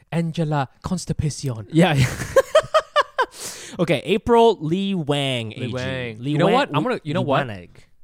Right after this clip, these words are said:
Speaker 1: I'm gonna say this person's Malaysian.
Speaker 2: Yeah, because what's going on with that A G at the end? Lee Wanag.
Speaker 1: L-,
Speaker 2: Lee Wanag.
Speaker 1: Lee, Lee, Lee Wanag.
Speaker 2: Lee Wanag.
Speaker 1: It's, it's, uh,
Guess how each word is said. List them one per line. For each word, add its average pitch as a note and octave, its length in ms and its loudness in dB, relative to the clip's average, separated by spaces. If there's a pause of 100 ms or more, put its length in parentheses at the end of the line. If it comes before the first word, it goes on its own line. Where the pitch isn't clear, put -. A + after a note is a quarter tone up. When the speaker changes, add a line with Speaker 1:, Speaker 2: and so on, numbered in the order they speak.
(240)
Speaker 1:
I'm C#3+ 80 -10
gonna F#3+ 140 -10
say D3+ 140 -6
this C#3 140 -8
person's C3+ 380 -10
Malaysian. A#2 760 -12
Speaker 2:
Yeah, D3 280 0
because C3+ 460 -2
what's F3+ 180 -6
going G#3 160 -4
on G3+ 60 0
with F3+ 100 -4
that B2 200 -4 (260)
A B2+ 140 -2
G B2 220 -6
at G#2+ 120 -8
the F2+ 120 -12
end? - 200 -20 (260)
Lee C#3+ 160 -4
Wanag. G#2 500 -6 (520)
Speaker 1:
L-, - 40 -14 (180)
Speaker 2:
Lee D3+ 300 -2
Wanag. G#2+ 380 -2
Speaker 1:
Lee, D#3+ 280 -10
Lee, F3 220 -8
Lee A3+ 160 -2
Wanag. D#3+ 320 -8 (160)
Speaker 2:
Lee C3 100 -10
Wanag. A#2 220 -10
Speaker 1:
It's, D3+ 180 -12
it's, - 280 -6
uh, B2+ 40 -10